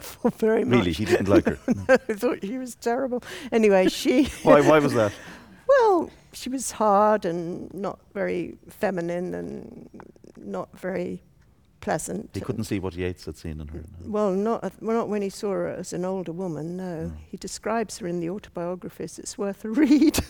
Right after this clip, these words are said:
Speaker 1: <laughs>
Speaker 2: Really? Go give us a hint.
Speaker 1: <laughs> Yes.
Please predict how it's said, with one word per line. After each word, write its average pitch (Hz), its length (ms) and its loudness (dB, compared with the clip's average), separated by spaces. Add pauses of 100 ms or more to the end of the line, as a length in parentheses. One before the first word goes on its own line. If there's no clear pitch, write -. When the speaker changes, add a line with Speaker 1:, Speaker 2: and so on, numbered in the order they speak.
Speaker 1:
<laughs> - 180 -2
Speaker 2:
Really? 160 200 2
Go 135 160 4
give - 160 4
us 127 80 2
a - 100 6
hint. - 380 4
Speaker 1:
<laughs> 320 320 2
Yes. - 480 -6